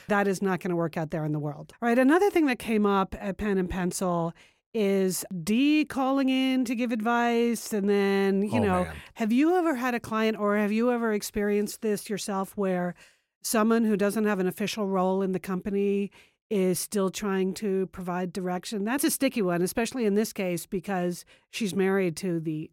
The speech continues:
Speaker 1: actual boss.
Speaker 2: Where I see this happen most often is in smaller companies with founders. A-
Speaker 1: Yeah.
Speaker 2: and one founder kind of moves off to the side and might just be on the board of directors or they're in an unofficial capacity,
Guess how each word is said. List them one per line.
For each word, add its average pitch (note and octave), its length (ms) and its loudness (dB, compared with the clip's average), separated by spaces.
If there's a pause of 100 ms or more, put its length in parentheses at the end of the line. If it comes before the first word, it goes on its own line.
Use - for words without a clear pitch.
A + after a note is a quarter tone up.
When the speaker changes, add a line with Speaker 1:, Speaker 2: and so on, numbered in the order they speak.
Speaker 1:
actual F3 400 -6
boss. - 520 -16
Speaker 2:
Where C3 220 4
I C#3 140 6
see C#3+ 240 0
this A#2+ 200 -2
happen A#2+ 360 0
most A2 300 -4
often A#2+ 320 -2
is B2+ 180 -6
in A2 80 -8
smaller A#2 380 -4
companies A#2+ 480 -6
with G#2+ 120 -6
founders. B2+ 580 -4
A- G3+ 40 -6
Speaker 1:
Yeah. F3 240 0
Speaker 2:
and B2+ 340 0
one D#3+ 220 4
founder C#3+ 360 4
kind C3 200 0
of G#2+ 80 -4
moves B2+ 420 0
off A#2+ 280 2
to C3 80 -2
the A#2 100 -2
side A#2+ 440 2
and A#2 60 -4
might C3 140 4
just B2+ 180 -6
be A2 140 -2
on A2+ 80 0
the G#2+ 80 -4
board A2 200 -2
of A2+ 120 -4
directors G#2+ 560 -4
or A#2 60 -4
they're A2 180 -2
in A#2 100 -2
an G#2+ 220 -4
unofficial B2 580 -2
capacity, D3 680 -2